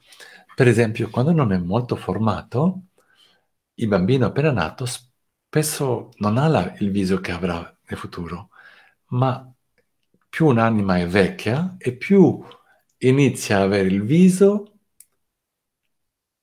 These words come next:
della vita passata, della vita che ha avuto prima. E questo è, eh, questo è quanto. Quindi,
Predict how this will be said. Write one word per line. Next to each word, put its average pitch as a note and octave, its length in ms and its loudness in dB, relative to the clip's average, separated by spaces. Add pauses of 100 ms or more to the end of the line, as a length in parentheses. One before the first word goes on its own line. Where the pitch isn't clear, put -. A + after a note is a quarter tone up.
(920)
della G#2 220 0
vita F#2+ 220 -6
passata, - 400 -12 (600)
della A2 220 2
vita A2+ 260 -4
che A2+ 140 -6
ha - 20 -2
avuto G2+ 260 -8
prima. - 340 -16 (1120)
E - 180 -2
questo A2 960 -4
è, G2 600 -6 (180)
eh, F#2 300 -8
questo - 280 -6
è A2 80 -2
quanto. F2+ 540 -10 (560)
Quindi, A#2 720 0